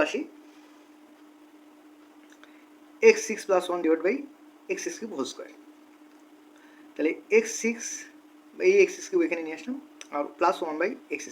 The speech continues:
কিউব। এই এক্স কিউব আর এক্স সিক্স কাটাকাটি করলে কী হয়? এক্স কিউব প্লাস ওয়ান upon এক্স কিউব হোল স্কয়ার। এক্স কিউব plus one upon এক্স কিউবকে সূত্রে ফেলালে কী হয়? x plus one upon x whole cube minus three x on upon x into x plus one upon x, এটা হোল স্কয়ার।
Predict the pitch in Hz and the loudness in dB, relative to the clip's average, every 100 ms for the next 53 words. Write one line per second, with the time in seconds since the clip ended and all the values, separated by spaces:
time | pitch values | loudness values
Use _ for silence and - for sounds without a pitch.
0 | - - - - - - - 185 202 196 | -18 -20 -20 -20 -20 -20 -8 0 4 2
1 | - - 202 185 180 170 185 - 165 160 | 0 -8 0 2 2 0 -6 -2 0 0
2 | 160 175 175 190 220 196 - - - - | 2 2 2 0 -2 -6 -8 -12 -14 -14
3 | - - - - - - 175 220 185 160 | -20 -20 -20 -20 -20 -4 -2 -2 -4 -6
4 | 156 151 185 196 147 135 - - - - | -6 -8 -6 -2 -4 -4 -12 -14 -18 -20
5 | - - - - - - 226 - 247 254 | -20 -20 -20 -20 -20 -4 -4 -2 -4 0
6 | 226 226 214 196 180 175 - 196 196 240 | 2 2 2 0 0 -2 -2 -6 -4 -2
7 | 311 - - 180 180 180 202 180 170 180 | -2 -4 -4 4 4 6 4 2 2 -2
8 | 170 165 160 160 156 180 180 196 156 156 | -2 -4 -4 -4 -2 -4 -2 -4 -6 -6
9 | 147 151 185 226 170 135 135 165 226 - | -2 2 2 0 -4 -4 -4 -6 -6 -12
10 | - 156 180 175 185 175 165 147 143 139 | -12 -6 -4 -4 -4 -4 -4 -4 -4 -4
11 | 208 - - - - - - 190 190 202 | -6 -8 -20 -20 -20 -16 -6 -4 0 0
12 | - - - | -2 -10 -12